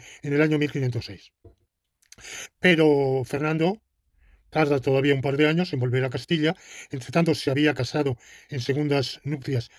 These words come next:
con Germana de Foix. Si hubiera tenido un heredero varón,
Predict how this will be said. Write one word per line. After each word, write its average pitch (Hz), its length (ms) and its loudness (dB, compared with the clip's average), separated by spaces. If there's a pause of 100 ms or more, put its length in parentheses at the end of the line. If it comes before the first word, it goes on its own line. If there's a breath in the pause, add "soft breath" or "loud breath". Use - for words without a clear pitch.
(180 soft breath)
con 143 160 -4
Germana 139 400 0
de 127 140 2
Foix. 165 380 0 (760 loud breath)
Si - 180 -6
hubiera 156 200 4
tenido 151 280 0
un 143 100 0
heredero 147 360 2
varón, 143 380 0